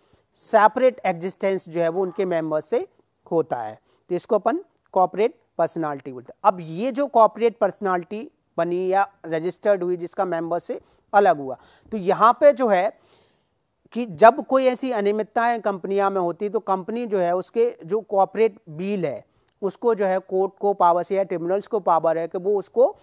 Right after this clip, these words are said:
उस बिल्स को हटा सकती है। कंपनी अधिनियम दो हज़ार तेरह के तहत निगमन होने पर जो कॉर्पोरेट बिल्स है या जो पर्दा कंपनी में पड़ा हुआ है तो उसको हटा सकती है। कोई ऐसी अनियमितताएं हैं या टैक्स एवेजन्स किया गया है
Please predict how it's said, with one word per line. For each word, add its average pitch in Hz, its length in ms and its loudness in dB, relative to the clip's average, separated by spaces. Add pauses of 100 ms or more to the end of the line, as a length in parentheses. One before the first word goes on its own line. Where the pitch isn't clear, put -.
(800)
उस 196 160 -4
बिल्स 196 340 -6
को 233 160 4
हटा 196 280 6
सकती 135 420 -6
है। 104 120 -14 (460)
कंपनी 220 340 8
अधिनियम 254 400 -2
दो 233 160 2
हज़ार 226 300 4
तेरह 208 280 4
के 214 160 -4
तहत 180 380 0 (300)
निगमन 220 440 0
होने 208 300 0
पर 233 280 4 (120)
जो 202 200 -2 (480)
कॉर्पोरेट 202 440 2
बिल्स 208 380 -6
है 190 200 2
या 202 180 4
जो 190 160 -4
पर्दा 190 460 2 (180)
कंपनी 190 320 -4
में 190 140 -2
पड़ा 165 220 2
हुआ 131 280 -2
है 110 100 -14 (360)
तो 202 60 2
उसको 220 260 4
हटा 208 240 6
सकती 185 300 -6
है। 185 120 -2
कोई 190 200 -2
ऐसी 190 260 -4
अनियमितताएं 180 640 -2
हैं 185 120 -2
या 180 120 -2
टैक्स 165 380 -8
एवेजन्स 180 480 -4
किया 180 260 -2
गया 170 220 -4
है 170 180 -4